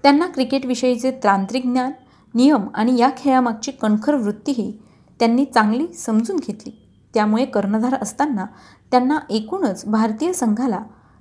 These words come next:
या सगळ्याचा उपयोग झाला होता. थोडक्यात सांगायचं तर सुनील गावस्कर हा खरा अभ्यासू खेळाडू आहे असं म्हणायला हरकत नाही. भारतीय क्रिकेटमध्ये त्यांनी ईर्ष्या निर्माण केली.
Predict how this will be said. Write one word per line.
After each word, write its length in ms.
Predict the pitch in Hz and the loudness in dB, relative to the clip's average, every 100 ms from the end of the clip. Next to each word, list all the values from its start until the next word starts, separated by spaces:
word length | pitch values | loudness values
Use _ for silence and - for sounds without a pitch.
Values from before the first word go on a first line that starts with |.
| _ 247 | _ 2
या 160 | 285 | 2
सगळ्याचा 600 | 311 226 208 285 269 185 254 _ _ _ _ _ | 2 -2 0 0 -2 -6 -6 _ _ _ _ _
उपयोग 320 | 226 220 208 196 | -4 0 0 0
झाला 260 | 190 196 | -4 -4
होता. 200 | 190 - - _ _ _ _ _ _ _ - | -4 -6 -14 _ _ _ _ _ _ _ 4
थोडक्यात 320 | 285 269 320 | 4 6 0
सांगायचं 580 | 320 240 254 285 190 208 254 | 0 0 0 -2 -4 -4 -2
तर 60 | |
सुनील 400 | 254 - 226 262 | -4 0 0 2
गावस्कर 520 | 247 190 226 247 180 - - _ _ _ _ | 0 0 -4 -4 -8 -10 -16 _ _ _ _
हा 160 | - 302 | 0 0
खरा 240 | 302 247 269 202 - _ | 2 -2 -2 -4 -16 _
अभ्यासू 520 | - 202 277 285 285 330 | -6 -4 -2 -4 -4 -4
खेळाडू 320 | 254 196 190 | -2 0 2
आहे 240 | 247 180 - - - | 0 0 -8 -12 -6
असं 180 | 220 220 | -4 0
म्हणायला 360 | 208 196 202 | -2 -2 -4
हरकत 360 | 262 220 - - | -4 -4 -6 -6
नाही. 140 | 185 - _ _ _ _ _ _ _ | -10 -10 _ _ _ _ _ _ _
भारतीय 380 | 226 240 233 247 | 4 4 4 0
क्रिकेटमध्ये 600 | 247 220 226 214 220 254 | 0 -2 -4 -2 -2 -4
त्यांनी 360 | 320 233 214 247 | -4 -2 -2 0
ईर्ष्या 340 | - 214 - 302 | 0 -2 0 0
निर्माण 340 | 233 196 190 | 0 -2 -4
केली. 220 | 180 190 | -4 -6